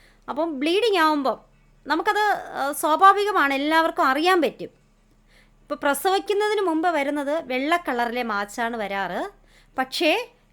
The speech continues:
ഇത് വന്നത് റെഡ് കളറാണ്. റെഡ് കളർ കണ്ടു കഴിഞ്ഞാൽ തന്നെ കർഷകർക്കറിയാം.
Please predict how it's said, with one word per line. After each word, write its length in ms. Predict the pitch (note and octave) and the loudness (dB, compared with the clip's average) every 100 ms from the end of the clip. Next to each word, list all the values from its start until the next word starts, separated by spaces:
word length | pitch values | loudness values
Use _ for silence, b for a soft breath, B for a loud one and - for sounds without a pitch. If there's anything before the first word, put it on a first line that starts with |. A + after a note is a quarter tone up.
| - | -10
ഇത് 200 | D4 A4 | -4 0
വന്നത് 560 | F#4 C#4 C#4 D4+ B4 A#4 _ C4 | 0 0 2 2 2 -2 _ -8
റെഡ് 200 | C4 A#3 E4 | -6 -4 0
കളറാണ്. 460 | D4+ C4 E3 - | 2 2 -2 -6
റെഡ് 180 | A3+ A3+ D#4+ | -8 -2 0
കളർ 180 | E4 | 2
കണ്ടു 300 | F#4+ D#4 D#4 | 2 0 0
കഴിഞ്ഞാൽ 340 | F#4+ F4+ E4+ F4+ E4+ | 0 0 0 -2 -2
തന്നെ 260 | D4 E4+ - | -4 -4 -2
കർഷകർക്കറിയാം. 840 | C4 - C#4+ C#4+ C#4+ G#3+ G#3 C4+ | -4 0 -2 -2 -2 -2 0 -2